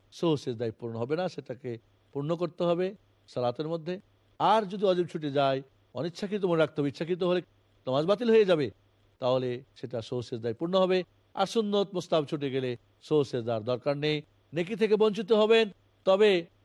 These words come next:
সেটাতে সালাত নষ্ট বা বাতিল হবে না, ইচ্ছাকৃত হোক বা অনিচ্ছাকৃত হোক। এবার আমরা শুরু করি সহু সেজদার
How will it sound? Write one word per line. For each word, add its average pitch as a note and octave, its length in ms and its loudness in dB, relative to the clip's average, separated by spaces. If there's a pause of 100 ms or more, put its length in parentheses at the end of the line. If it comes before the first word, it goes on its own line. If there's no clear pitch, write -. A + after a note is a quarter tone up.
(220)
সেটাতে B2+ 640 -2
সালাত A2+ 480 -4 (400)
নষ্ট - 320 -10
বা G#2+ 260 -6
বাতিল D3 380 -6 (100)
হবে G#2 360 -6
না, G#2+ 240 -10
ইচ্ছাকৃত F#3 460 -8
হোক G3+ 260 0 (220)
বা F#3 80 4
অনিচ্ছাকৃত A#2+ 520 -4
হোক। F#2 200 -8 (240)
এবার E3+ 180 2
আমরা C#3 340 0
শুরু G3 240 -4
করি G3 320 2 (340)
সহু D3+ 360 -2
সেজদার C3+ 460 -2